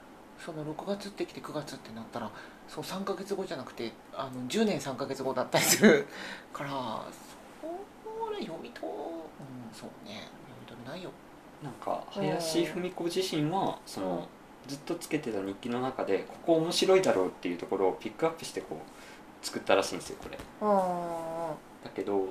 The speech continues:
Speaker 2: なんか、その作り方の、その、なんていうのかな、この、選ばれなかった部分っていうのかな。
Speaker 1: うんうん。
Speaker 2: で、その、破片と破片をつなぐ何かがこう読み取れず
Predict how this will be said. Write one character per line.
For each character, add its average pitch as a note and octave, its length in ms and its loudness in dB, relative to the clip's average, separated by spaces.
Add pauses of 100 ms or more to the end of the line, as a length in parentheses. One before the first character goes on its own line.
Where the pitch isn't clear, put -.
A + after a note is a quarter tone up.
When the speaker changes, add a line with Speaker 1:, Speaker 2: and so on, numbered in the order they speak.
(100)
Speaker 2:
な - 60 -10
ん E2 40 -10 (100)
か、 E2 180 -2
そ - 180 -6
の F#3 220 -2
作 - 300 -4
り F#3+ 100 -2
方 F#3 300 2 (440)
の、 G2 380 0
そ - 180 -8
の、 F2 40 -6 (440)
な - 80 -14
ん C#3+ 60 -8
て - 120 -10
い - 20 -6
う - 20 -8
の E3+ 60 -12
か - 140 -6
な、 - 40 -10
こ - 60 -14 (500)
の、 - 1800 -12
選 D#3+ 160 4
ば F3+ 120 6
れ G3+ 80 4
な C3+ 120 2
か G2 100 0
っ - 60 -4
た E2 100 -4
部 E2+ 100 -6
分 D#2+ 180 -8
っ D2 40 -10
て D2+ 100 -10
い D#2 40 -10
う - 40 -12
の - 60 -14
か - 100 -12 (160)
な。 A3+ 60 2
Speaker 1:
う G3+ 280 -2
ん - 0 -
う D3 40 -6
ん。 - 20 -4
Speaker 2:
で、 A#2+ 280 -2 (120)
そ - 160 -10
の、 E2 180 -6 (640)
破 - 160 0
片 E3 200 -2
と E3 180 -2
破 D#3 160 -2
片 D#3 140 -2 (280)
を C#3+ 160 0 (340)
つ - 140 -2
な D#3 160 6
ぐ A2 140 2
何 A2 220 2
か - 100 -2
が E2 140 -2
こ E2 180 -8
う - 20 -6
読 F2+ 160 -4
み G2+ 60 -8
取 A2+ 200 -4
れ A2 60 0
ず - 140 -10